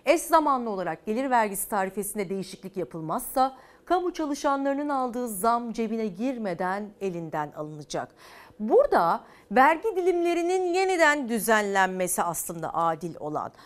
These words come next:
Ama seçim sonrasındaki ekonomi politikalarından aldığımız haberlere göre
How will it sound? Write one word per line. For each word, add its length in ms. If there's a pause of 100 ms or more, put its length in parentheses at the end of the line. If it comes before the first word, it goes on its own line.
(300)
Ama 360 (640)
seçim 440
sonrasındaki 1200 (200)
ekonomi 460
politikalarından 1200
aldığımız 640
haberlere 580
göre 560